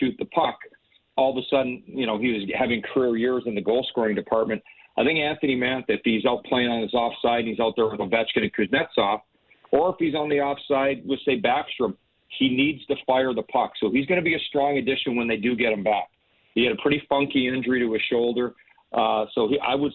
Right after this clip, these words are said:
say that he's probably another week to te-, week, two weeks, I'd say two weeks probably, until they get him back in the lineup full time. But once again, I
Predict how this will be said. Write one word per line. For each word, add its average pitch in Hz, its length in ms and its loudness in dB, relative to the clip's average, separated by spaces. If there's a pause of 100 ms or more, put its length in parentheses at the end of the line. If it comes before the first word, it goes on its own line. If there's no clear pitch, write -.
say 135 140 2
that 120 100 -2
he's 135 260 -2
probably 135 320 2
another 120 240 0
week 107 300 -2
to 123 100 -2
te-, - 420 -6 (160)
week, 180 280 0 (100)
two 160 100 4
weeks, 147 280 0
I'd 139 160 0
say 135 200 2
two 151 120 2
weeks 143 240 0
probably, 113 560 0 (320)
until 123 240 -2
they 123 80 2
get 123 160 0
him 117 100 -6
back 113 300 -2
in 113 60 -2
the 107 60 0
lineup 110 340 -2 (120)
full 117 200 4
time. 110 360 0 (560)
But 120 160 2
once 127 220 0
again, 123 180 2
I 110 80 0